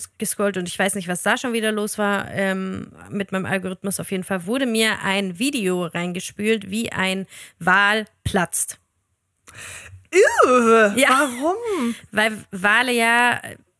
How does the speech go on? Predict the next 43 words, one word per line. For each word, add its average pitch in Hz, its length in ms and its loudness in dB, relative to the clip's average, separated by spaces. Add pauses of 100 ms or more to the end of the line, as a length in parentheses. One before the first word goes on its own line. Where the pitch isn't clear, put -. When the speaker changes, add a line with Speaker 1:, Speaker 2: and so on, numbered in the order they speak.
Speaker 1:
also 190 180 -2 (120)
wenn 202 180 0
die 196 100 -4
dann 190 300 -2
sterben. 254 760 -2 (640)
Speaker 2:
Ja, 220 100 -6
ja, 214 300 0
die 202 140 -6
platzen, 208 520 -4
die 202 100 -4
sind 208 240 -2
so, 196 440 0
die 196 100 -8
stehen 226 300 -2
so 202 100 -2
unter 196 240 -6
Druck 208 500 -8
oder 175 220 -6
so. 214 80 2
Ich 214 60 4
Speaker 1:
Genau, 196 120 2
Speaker 2:
weiß 208 120 -2
nicht, 196 100 -6
was 214 60 0
Speaker 1:
und 220 80 0
Speaker 2:
da - 60 -6
los 220 80 6
Speaker 1:
irgendwann 214 300 4
Speaker 2:
ist. 208 40 0
Speaker 1:
macht's 202 240 0
Bumm 196 300 0
und 175 120 -4
die 185 60 -4
platzen, - 580 -4
so. - 240 -4 (140)
Speaker 2:
<laughs> - 160 -6
Oh 208 260 -2
Gott. - 640 -16
Speaker 1:
Und 254 160 2
es 269 120 2
war 285 120 2
so 277 100 2
Speaker 2:
Ja. - 80 0